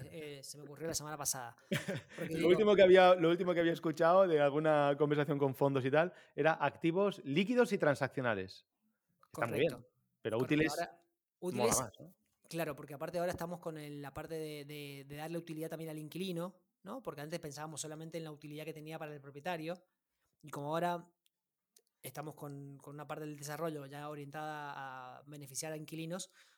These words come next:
Speaker 1: bueno, que da utilidad, ¿no? Por supuesto que nos falta trabajar mucho la, la comunicación, porque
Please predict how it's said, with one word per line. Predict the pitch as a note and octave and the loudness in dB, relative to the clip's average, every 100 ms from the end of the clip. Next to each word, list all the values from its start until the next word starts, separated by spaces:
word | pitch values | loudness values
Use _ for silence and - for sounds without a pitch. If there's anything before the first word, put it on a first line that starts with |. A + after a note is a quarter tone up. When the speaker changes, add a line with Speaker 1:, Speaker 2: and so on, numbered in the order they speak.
| - | -20
Speaker 1:
bueno, | C#3 A2+ _ _ _ _ | -20 -20 _ _ _ _
que | D3 | -12
da | |
utilidad, | D3+ D3 D3+ C#3 C3 B2+ - _ _ _ F3 | -12 -12 -14 -14 -16 -18 -20 _ _ _ -20
¿no? | G3 _ _ _ - | -20 _ _ _ -14
Por | E3 | -10
supuesto | D#3+ F#3 G#3+ | -4 -4 -2
que | |
nos | F3+ | -4
falta | - F3 | -4 -2
trabajar | F3 D#3+ E3 | -2 -2 -6
mucho | E3 E3+ F3 | -8 -8 -6
la, | E3 D3 C#3 | -6 -6 -12
la | D3 D3 | -14 -14
comunicación, | D3 D3+ C#3+ E3 E3 | -12 -10 -8 -8 -8
porque | E3 D3+ C3 | -10 -12 -14